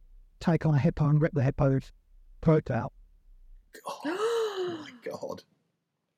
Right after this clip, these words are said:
Speaker 2: Jeez.
Speaker 3: I, I would, do you know, that would be a dream for me to go and explore places like
Speaker 2: Do,
Speaker 3: that.
Speaker 2: do you know, I, I, I think you're incredibly brave, mate. I'd be terrified if I came face to
Speaker 3: Oh,
Speaker 2: face
Speaker 3: it'd be
Speaker 2: with something
Speaker 3: so
Speaker 2: like that.
Speaker 3: exciting. No, but
Speaker 1: Not
Speaker 3: think
Speaker 1: what
Speaker 3: of it,
Speaker 1: will
Speaker 3: a
Speaker 1: take on a,
Speaker 3: completely
Speaker 1: a
Speaker 3: new
Speaker 1: healthy
Speaker 3: species.
Speaker 1: hippo.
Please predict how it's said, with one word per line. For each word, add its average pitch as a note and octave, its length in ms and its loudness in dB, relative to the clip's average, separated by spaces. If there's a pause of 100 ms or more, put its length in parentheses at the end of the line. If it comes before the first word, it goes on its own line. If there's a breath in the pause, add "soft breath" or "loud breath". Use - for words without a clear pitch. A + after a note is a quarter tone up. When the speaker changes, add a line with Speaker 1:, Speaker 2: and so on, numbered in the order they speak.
(720)
Speaker 2:
Jeez. - 640 -12 (280)
Speaker 3:
I, A3 140 0 (120)
I G#3+ 200 0
would, F#3+ 200 -2
do - 340 -8
you F#3 60 -4
know, G3 120 -2
that A3 140 -2
would F#3 100 -12
be G#3 120 0
a F#3 40 -4
dream F#3+ 540 -4
for F3+ 140 -12
me E3 220 -6
to F3+ 120 -12
go E3 360 -4
and E3 320 -8 (400)
explore E3 720 -6
places E3+ 420 -6
like E3+ 200 -4
Speaker 2:
Do, E3 100 -8
Speaker 3:
that. - 260 -2
Speaker 2:
do C#3 100 -4
you D3 60 -2
know, F3 180 0
I, E3+ 140 2 (140)
I, D3+ 280 -2 (1120 loud breath)
I C#3+ 140 0
think C4 160 0
you're C#3 80 4
incredibly A#2 340 2
brave, A2+ 400 2
mate. F2+ 140 -2
I'd F#3 120 0
be G#2+ 100 -2
terrified F3 580 -2
if B2 60 0
I A2 80 4
came G#2 240 -2
face F#2+ 200 -2
to G#3 140 0
Speaker 3:
Oh, G3 60 2
Speaker 2:
face F#3+ 40 4
Speaker 3:
it'd F#3 60 0
be G3+ 60 -2
Speaker 2:
with G3+ 60 -2
something A3 260 2
Speaker 3:
so C4 80 2
Speaker 2:
like G3+ 200 -4
that. F#3 80 2
Speaker 3:
exciting. G3 720 -2
No, C4 120 0
but A3+ 80 8
Speaker 1:
Not A#3 140 6
Speaker 3:
think F#4+ 280 2
Speaker 1:
what G3+ 120 4
Speaker 3:
of - 80 0
it, - 0 -
Speaker 1:
will G#3 80 6
Speaker 3:
a G3 40 6
Speaker 1:
take - 100 0
on F#3+ 60 6
a, F#3 40 6
Speaker 3:
completely F3 320 2
Speaker 1:
a - 40 -2
Speaker 3:
new E3 60 0
Speaker 1:
healthy F3+ 260 2
Speaker 3:
species. E3+ 160 2
Speaker 1:
hippo. D3+ 420 0